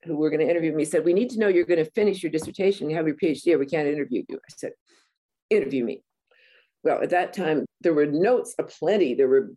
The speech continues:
<laughs> there were stacks and stacks of notes, but there was nothing that any committee was gonna make sense of at that stage. So I go to these interviews. They said, "Well, when exactly are you gonna finish?" I said, "I will have a degree in the spring."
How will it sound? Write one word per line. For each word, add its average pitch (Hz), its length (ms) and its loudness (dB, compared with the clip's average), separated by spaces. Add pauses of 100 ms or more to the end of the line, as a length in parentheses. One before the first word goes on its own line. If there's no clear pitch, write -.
<laughs> - 120 -14
there 240 280 -2
were 262 120 2
stacks - 500 -4
and 196 100 2
stacks - 320 0
of 165 120 -4
notes, 175 280 0
but 156 100 2
there 165 100 4
was 156 160 2
nothing 160 320 0
that 139 140 0 (720)
any 147 180 2
committee 151 360 0
was 139 180 2
gonna 143 220 0 (200)
make 139 200 -4
sense - 260 -6
of 127 160 0
at 123 140 -2
that - 140 -2
stage. - 280 -2
So 180 100 0
I 165 80 2
go 208 140 2
to 220 40 2
these 190 180 2
interviews. 131 440 -2 (460)
They 170 140 2
said, 165 220 -2
"Well, 175 140 4
when 214 220 0
exactly 262 400 0
are 220 80 2
you 214 80 0
gonna 208 160 2
finish?" 262 340 0
I 147 80 -2
said, 156 260 -2
"I 160 120 2
will 170 240 2
have 160 180 -4
a 160 60 0
degree 156 520 -2
in 147 200 -4
the 143 60 -6
spring." - 280 -4